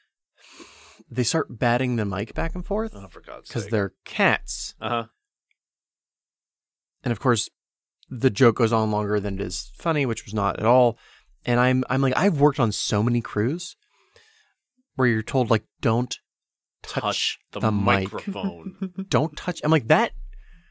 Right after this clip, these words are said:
Speaker 1: that mic is probably worth more than, like, several months' rent."
Speaker 2: Yeah.
Speaker 1: And these two assholes <laughs> are up there smacking it around.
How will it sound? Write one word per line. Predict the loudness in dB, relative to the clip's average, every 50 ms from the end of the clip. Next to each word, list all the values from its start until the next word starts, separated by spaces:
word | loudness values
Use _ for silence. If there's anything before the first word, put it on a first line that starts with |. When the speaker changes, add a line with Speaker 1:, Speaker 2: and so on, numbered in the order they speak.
| _ _ _ _ _ _ _ _ _ _ _ _
Speaker 1:
that | -2 0 2 2 2 2
mic | 2 2 4 4 4 2 0
is | -2
probably | 0 2 2 2 2 0 0 0 2 2
worth | 2 4 2 2 2 0 -4 -12 _ _ _ _ _
more | -6 -4 -2 0 0 0 2 2 2 2 2 2 2 2
than, | 0 0 -2 -2
like, | -4 -6 -8 -8 -8
several | -4 -2 -2 -2 -2 -2 -6 -6
months' | -4 -4 -6 -6 -6 -6 -8 -10 -8 -6
rent." | -6 -8 -8 -8 -10 -12 -14 -18 -20 -14 -6
Speaker 2:
Yeah. | -2 2 2 2 2 0 -4 -10 -20 _ -6
Speaker 1:
And | -2 0 0
these | 0 -2 -2
two | 0 2 4
assholes | 4 4 4 2 2 2 2 2 4 4 4 2 2 -2 -6 -12 -18 -16 -16 -16
<laughs> | -18 -20 -20 -18 -4 -2
are | -2
up | 0
there | 0 0
smacking | -2 0 -2 -2 -2 0 0 0 0 0 0
it | 2
around. | 4 4 4 4 4 4 2 0 -2 -4 -8